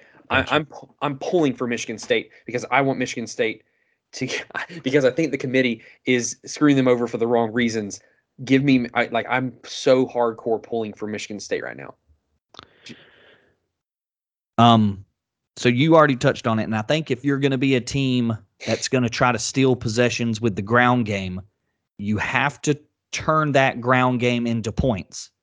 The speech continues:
Speaker 2: You can't just eat up clock. You've gotta be able to score points.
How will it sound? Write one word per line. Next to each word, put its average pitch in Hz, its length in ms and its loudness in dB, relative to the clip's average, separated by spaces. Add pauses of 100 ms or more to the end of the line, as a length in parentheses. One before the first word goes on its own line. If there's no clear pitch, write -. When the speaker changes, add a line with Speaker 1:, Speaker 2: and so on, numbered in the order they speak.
(380)
Speaker 2:
You 101 100 -10
can't 127 280 -4
just 135 200 -4
eat 147 160 4
up 127 160 2
clock. 113 440 2 (120)
You've 104 200 -6
gotta 110 220 0
be 143 100 4
able 135 140 2
to 127 80 2
score 135 280 2
points. 120 520 -2